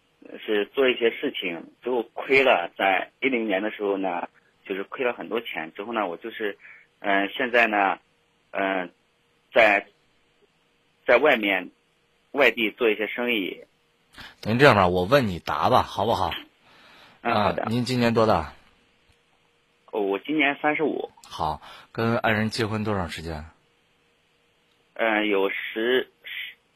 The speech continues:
Speaker 1: 十多年了吧。
Speaker 2: 嗯，有孩子没？
Speaker 1: 有两个孩子。
Speaker 2: 啊，你们现在是自己做生意是吧？
Speaker 1: 嗯，对，对，对，我，我一个人在，现在在做一些生意。
Speaker 2: 你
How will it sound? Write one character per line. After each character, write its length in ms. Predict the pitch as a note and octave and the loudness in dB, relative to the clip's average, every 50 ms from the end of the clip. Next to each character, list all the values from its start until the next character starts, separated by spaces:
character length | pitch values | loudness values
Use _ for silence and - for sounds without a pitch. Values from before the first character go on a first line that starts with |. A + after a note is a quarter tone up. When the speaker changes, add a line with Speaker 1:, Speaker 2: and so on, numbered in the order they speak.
| _ _ _ _ | _ _ _ _
Speaker 1:
十 260 | - - - - C#3 C3+ | -16 -14 -10 -8 -2 2
多 120 | D3+ D3+ | 4 4
年 220 | C3+ G2+ D#2+ D#2 | 6 4 4 4
了 100 | F2 G#2 | 4 2
吧。 300 | F#2+ F2+ C2 - - - _ _ - | 2 2 0 0 -4 -14 _ _ -14
Speaker 2:
嗯， 220 | A2+ F#2+ E2 D#2 D2+ | -12 -10 -10 -10 -8
有 120 | F#2+ F#2+ F2 | -8 -8 -6
孩 220 | - - G2+ G#2 | -2 -2 -2 0
子 80 | A2 G#2 | 0 -2
没？ 160 | F2+ E2 D#2 D2 - _ _ _ _ _ _ _ _ _ _ _ _ _ _ _ _ _ _ | -4 -6 -8 -8 -12 _ _ _ _ _ _ _ _ _ _ _ _ _ _ _ _ _ _
Speaker 1:
有 220 | - A#2+ A2 G#2 G#2 | -2 0 2 2 4
两 200 | G#2 F#2 F2 G2+ | 4 2 0 0
个 80 | A#2 | -2
孩 200 | - - F2+ F2+ | 0 2 2 2
子。 240 | - F2+ E2+ - - _ _ _ _ _ _ _ _ _ - | 2 0 -6 -6 -8 _ _ _ _ _ _ _ _ _ -8
Speaker 2:
啊， 340 | A2 G#2 G2+ G2 G2 F#2+ G2 G#2 | -4 -2 -2 0 -2 -2 -4 -6
你 140 | G#2+ A2+ G#2+ | -4 -2 -2
们 100 | G#2+ G#2+ | -2 -2
现 260 | G#2 - D3+ C3+ B2 | -2 0 0 0 4
在 200 | B2 B2 A#2 G#2+ | 6 6 6 6
是 520 | - - - - - A2 - - - A#2 G#2+ | 4 -2 -20 -14 -12 -10 -8 -4 -4 -4 -4
自 180 | - - A#2+ | -4 -4 -4
己 120 | F#2+ F#2+ E2 | -4 -4 -2
做 160 | - A2+ G#2 | 0 0 0
生 240 | - - B2 B2+ B2 | 0 0 -2 -2 -2
意 120 | A2 F#2 | -4 -4
是 120 | D#2+ F2 | -4 -6
吧？ 260 | E2 D2+ D2 - - _ _ _ - - _ _ _ _ _ _ _ _ _ _ _ _ _ _ _ _ _ _ - - _ _ _ - | -6 -8 -8 -10 -12 _ _ _ -20 -20 _ _ _ _ _ _ _ _ _ _ _ _ _ _ _ _ _ _ -20 -20 _ _ _ 2
Speaker 1:
嗯， 280 | - B2+ B2 A#2 A#2+ - | 4 6 6 6 4 4
对， 120 | C#3+ C3+ | 4 4
对， 120 | A#2+ A#2 A2+ | 4 4 2
对， 160 | A2 G#2+ F#2+ | 4 4 4
我， 180 | F2+ F2+ F2+ - - | 4 2 0 0 0
我 180 | - G2+ G2+ | -2 -2 0
一 120 | G2 G2 A#2+ | 0 2 2
个 60 | C3+ | 2
人 140 | C3+ B2+ A#2+ | 2 0 2
在， 240 | - A2 G#2+ - - _ _ _ _ _ _ - - | 4 4 4 2 0 _ _ _ _ _ _ -8 -4
现 140 | C3 A2+ | -4 -2
在 80 | G#2+ G2+ | -2 2
在 140 | G#2 G#2 G2+ | 4 4 4
做 200 | - - A#2+ G#2 | 4 2 -2 0
一 40 | F#2+ | 0
些 120 | G2+ F#2+ | -2 -8
生 220 | - - G#2 G2 | -6 -6 -4 -2
意。 180 | F#2 F2 - - | -2 -4 -4 -10
Speaker 2:
你 160 | - A2+ F#2+ | -12 -14 -14